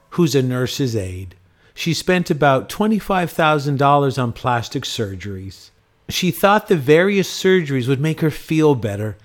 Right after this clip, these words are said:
and fix all her self-esteem issues.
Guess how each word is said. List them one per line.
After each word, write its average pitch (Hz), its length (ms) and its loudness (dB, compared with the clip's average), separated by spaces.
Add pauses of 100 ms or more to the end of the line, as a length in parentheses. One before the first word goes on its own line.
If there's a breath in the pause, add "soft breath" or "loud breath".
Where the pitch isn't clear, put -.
(280 soft breath)
and 160 140 2
fix - 340 0
all 135 280 2
her 135 180 0
self-esteem 120 840 -4
issues. 98 600 -10